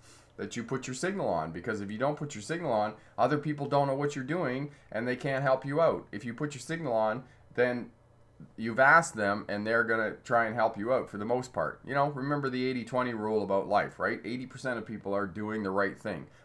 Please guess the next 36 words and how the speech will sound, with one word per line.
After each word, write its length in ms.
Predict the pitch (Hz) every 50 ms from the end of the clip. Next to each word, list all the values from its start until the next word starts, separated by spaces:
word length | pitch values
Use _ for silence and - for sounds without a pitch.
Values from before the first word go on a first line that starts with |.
| _ -
most 380 | 87 101 101 104 101 - -
of 80 | 98 87
the 100 | 87 87
time. 340 | - 113 104 98 80 62 - - - - _ _ - - - - -
You 100 | 127 131
know, 200 | 135 131 127 120
twenty 220 | - - 151 139 127
percent, 500 | 123 135 127 - 123 120 113 - - -
not 220 | 92 92 80 -
so 100 | - -
much. 280 | 92 85 76 - - -
And 100 | 80 87
those 220 | 104 104 101 101
are 40 | 95
the 200 | 92 90 85 82
kind 240 | 80 - 113 92 85
of 80 | 82
the 60 | 80 80
twenty 240 | - 104 95 87
percent 340 | 82 - 85 - 95 85 71
that 80 | - 71
we 80 | 78
need 180 | 80 78 78 73
to 60 | 80
have 140 | 82 73 -
to, 120 | - - - 71
we 120 | 76 78
need 160 | 76 76 73 71
to 60 | 76
look 220 | 73 73 - -
out 160 | 73 71 -
for. 280 | - - - - - - - - - - - - - - - - - - - - -
All 180 | 92 101 104 104
right. 240 | 104 90 71 - - - - _ _ _ _ _ - - - _ _ _ _ - - - _ _ _ _ _ - - - - - - - -
Okay, 500 | - 92 101 110 110 - - 113 92 67 -
so 720 | - - - 120 117 117 107 101 104 104 104 98 -